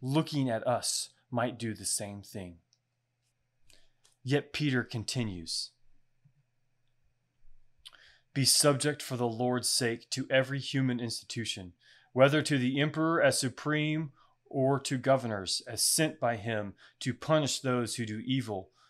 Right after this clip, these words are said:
and to the praise of those who do good. For this is the will of God. Be subject for the Lord's sake to every human institution.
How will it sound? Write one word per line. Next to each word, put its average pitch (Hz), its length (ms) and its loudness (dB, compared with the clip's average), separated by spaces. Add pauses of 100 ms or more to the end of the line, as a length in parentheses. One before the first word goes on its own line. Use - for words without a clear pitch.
(120)
and 117 140 -4
to 123 100 -6
the 107 100 -6
praise 123 840 -2 (200)
of 110 180 -8
those 110 520 0 (180)
who 117 140 -6
do 110 160 -2
good. 101 320 -2 (360)
For 127 180 0
this 139 500 2
is 104 520 -4 (420)
the 113 120 -2
will 104 560 0 (540)
of 107 140 -12
God. 92 360 0 (400)
Be 131 100 -4
subject 143 800 2 (520)
for - 140 -10
the 120 100 -2
Lord's 120 420 0
sake - 500 -4 (1080)
to 139 120 -6
every 117 240 -4
human 113 360 -6
institution. 104 640 -8